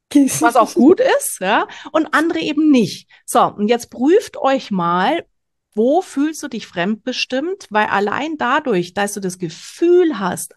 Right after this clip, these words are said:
Speaker 2: andere Menschen, Agenten, äh, Politik, Rechtsprechung, <laughs> manchmal Wetter, ja,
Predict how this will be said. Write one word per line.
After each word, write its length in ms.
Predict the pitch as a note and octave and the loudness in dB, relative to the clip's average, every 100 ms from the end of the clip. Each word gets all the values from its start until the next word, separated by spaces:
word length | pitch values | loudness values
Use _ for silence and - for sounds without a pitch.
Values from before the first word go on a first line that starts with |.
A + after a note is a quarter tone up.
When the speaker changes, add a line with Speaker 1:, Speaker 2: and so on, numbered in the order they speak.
| - | -2
Speaker 2:
andere 480 | B3 C#4+ C#4 A#3 | 0 0 -2 -2
Menschen, 680 | G3+ E3+ E3 D#3+ - D3 C3 _ _ _ - | -4 -4 -4 -6 -8 -12 -16 _ _ _ -6
Agenten, 1040 | A3 G#3 G3 A3+ B3 A#3+ - F3+ D#3 D#3+ - - - - _ _ | -4 0 0 2 0 -2 -6 -4 -4 -8 -14 -20 -20 -20 _ _
äh, 220 | G#3+ G#3+ | 0 2
Politik, 840 | G#3+ - C4+ B3+ A#3 - B3 A3+ - - A#3 - | 0 2 2 2 -2 -8 -6 -6 -8 -16 -16 -8
Rechtsprechung, 1080 | F#3 A3+ - - - - F#3 F#3 - F3 F3 | -4 -4 -4 -10 -10 -6 -4 -4 -4 -4 -2
<laughs> 0 | |
manchmal 600 | F3+ A#3+ - B3+ G3+ E3+ | -4 -4 0 4 4 4
Wetter, 720 | F#3+ G4 _ E3 D#3 A3+ D4 - | 2 0 _ 0 2 0 -2 -6
ja, 260 | F3+ G3 | -2 0